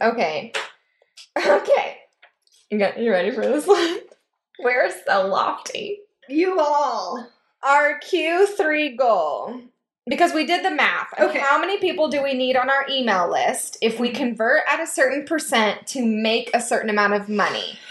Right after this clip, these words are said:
Speaker 1: That was based on
Speaker 2: The
Speaker 1: the
Speaker 2: va-
Speaker 1: products we had at that time.
Speaker 2: So the value of our customer at the time was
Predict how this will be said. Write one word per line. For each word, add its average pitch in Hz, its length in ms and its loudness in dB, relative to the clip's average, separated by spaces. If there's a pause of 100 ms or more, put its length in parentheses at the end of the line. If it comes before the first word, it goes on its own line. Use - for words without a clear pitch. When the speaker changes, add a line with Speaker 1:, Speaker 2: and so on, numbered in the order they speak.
(160)
Speaker 1:
That 247 240 2
was 285 260 2 (180)
based 359 540 2
on 214 720 2
Speaker 2:
The 233 140 2
Speaker 1:
the 240 60 4
Speaker 2:
va- 226 100 -6
Speaker 1:
products 294 680 2
we 285 200 0
had 247 560 2
at 214 240 -4
that 202 340 2
time. 185 500 -2
Speaker 2:
So 269 160 0
the 247 180 0
value 294 440 0
of 359 180 2
our 269 420 0
customer 262 540 0
at 233 200 2
the 254 80 6
time 247 380 0
was 220 260 -8